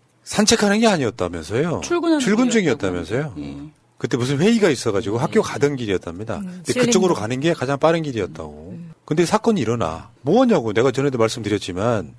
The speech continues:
Speaker 1: 모든 지하철역과 번화가에 다 갖다 놔도 강력 범죄 막기 힘들어요. 정책이 같이 따라가야 된다고. 교육, 의료, 복지 이런 것들이 같이 따라가지 않으면 저 그냥 쇼밖에 안 된다. 이런 말씀 드리고. 다음 절 볼게요. 팔월 중순까지 수출 십칠 퍼센트 감소했고요.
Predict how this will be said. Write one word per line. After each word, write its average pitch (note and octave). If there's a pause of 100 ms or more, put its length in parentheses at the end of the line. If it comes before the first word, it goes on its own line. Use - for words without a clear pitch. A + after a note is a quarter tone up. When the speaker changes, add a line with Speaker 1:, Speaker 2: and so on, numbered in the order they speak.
(140)
Speaker 1:
모든 G3+
지하철역과 C#3+
번화가에 B2+
다 -
갖다 D#3+
놔도 C3+ (180)
강력 C#3
범죄 B2
막기 A#2+
힘들어요. G#2+ (460)
정책이 D3+
같이 -
따라가야 A2+
된다고. D#2+ (400)
교육, A#2+
의료, A2+
복지 G2+
이런 G#2+
것들이 F#2+
같이 -
따라가지 C#3
않으면 A2 (120)
저 -
그냥 D#3
쇼밖에 A3
안 E2+
된다. F#2+
이런 G2
말씀 F#2
드리고. G#2+ (160)
다음 F3
절 F3+
볼게요. C#3 (140)
팔월 A#3
중순까지 F3+
수출 G3+
십칠 -
퍼센트 F#3
감소했고요. C3+